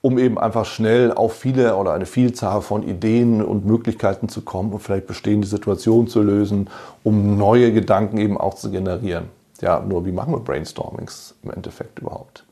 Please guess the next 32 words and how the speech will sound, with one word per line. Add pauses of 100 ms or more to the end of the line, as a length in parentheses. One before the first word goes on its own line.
(380)
Natürlich, (220)
wir
alle
kennen
Brainstormings,
ein
geflügelter
Begriff. (120)
Nur
was
ist
wichtig? (400)
Nach
meiner
persönlichen
Erfahrung (360)
gehen
Sie
es
locker
an. (300)
Na,
also (340)
ein,
ein
Brainstorming
ist
ja
ein
dynamischer
Prozess,
der